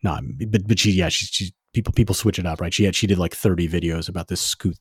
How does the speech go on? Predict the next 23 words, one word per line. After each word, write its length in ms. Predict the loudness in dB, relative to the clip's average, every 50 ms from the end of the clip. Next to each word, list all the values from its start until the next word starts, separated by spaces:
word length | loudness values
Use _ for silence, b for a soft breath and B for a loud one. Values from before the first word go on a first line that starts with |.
| -10
thing, 200 | -10 -8 -6 -6
and 120 | -6 -6 -6
then 80 | -8
she's 280 | -8 -6 -8 -8 -6 -2 0
moved 220 | 0 0 2 0
on 100 | 0 0
to 60 | 0 0
something 320 | -2 -2 -2 -2 -2 -2
else. 280 | -2 -2 -2 -4 -8 -10 B B B B B B B B B B B B B B B -8 -6
Um, 180 | -6 -6 -6 -8 -4 0
I'm 80 | 0
sure 180 | 2 4 4 2
she 160 | 2 4 2
really 380 | 4 4 4 4 4 0 -2 -6 _ _ _ _ _ _ _ _ _ _ -4
is 160 | 0 0 2
just 160 | 2 2 2
trying 160 | 4 4 6 6
to 60 | 8
monetize 580 | 8 8 6 6 4 4 4 2 2 2 2
somehow 420 | 2 2 2 2 2 0 0 -2 -4 -8
or 100 | -8 -8
something. 420 | -6 -6 -6 -6 -6 -8 -8 -12 _ _ _ _ _ _ _ _ _ b b b b b b b b b b b b b b b -2
Um, 400 | 0 2 2 2 0 -2 -4